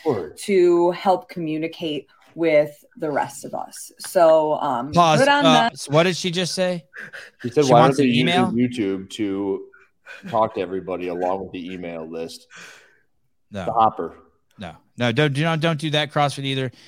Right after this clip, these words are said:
Speaker 3: You're just gonna bring out the haters. Just, just.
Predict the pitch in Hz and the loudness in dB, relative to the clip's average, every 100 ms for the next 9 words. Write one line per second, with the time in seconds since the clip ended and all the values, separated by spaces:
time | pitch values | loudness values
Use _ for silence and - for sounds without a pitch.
0 | _ 135 131 147 165 147 143 131 123 123 | _ -6 -4 -4 -4 -4 -2 -2 -4 -6
1 | 110 104 90 80 175 180 - _ _ - | -6 -6 -8 -8 -6 -6 -8 _ _ -20
2 | - _ _ _ _ _ _ - 170 156 | -20 _ _ _ _ _ _ -10 -8 -8